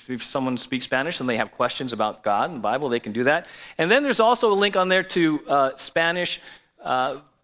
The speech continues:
videos by the Bible Project. So, uh, just another tool, uh, for us to get God's word out into the valley. And wouldn't it be cool if people came to know Jesus because they went through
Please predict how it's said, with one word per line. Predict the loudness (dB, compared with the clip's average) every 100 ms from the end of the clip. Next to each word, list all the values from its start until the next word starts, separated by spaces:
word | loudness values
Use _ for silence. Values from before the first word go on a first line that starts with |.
| 0
videos | 2 4 4 4
by | 2 2
the |
Bible | 2 0 -2
Project. | -2 -2 -2 -8 -14 -20 _ _ _ _ _
So, | -6 -2 0
uh, | 0
just | -2 -2
another | 0 0 0
tool, | -2 -2 0 2 0 -2 -10 _ _ -12
uh, | -4 -2 -2
for | -2 0
us | 0 0 -4
to | -8
get | -4 -4 -2
God's | -2 -2 -2
word | -2 2
out | 0 -2
into | -10 -8
the | -4
valley. | 0 2 0 -2
And | -4 -8 -10 -16 _ -6
wouldn't | -4
it | -2
be | -4
cool | -4 -4 -4 -6 _ _ _
if | -18 -10
people | -8 -6
came | -6 -6
to | -4
know | -4
Jesus | -4 -6 -6 -8 -12
because | -16 -12 -8
they | -8
went | -8 -10 -10
through | -8 -8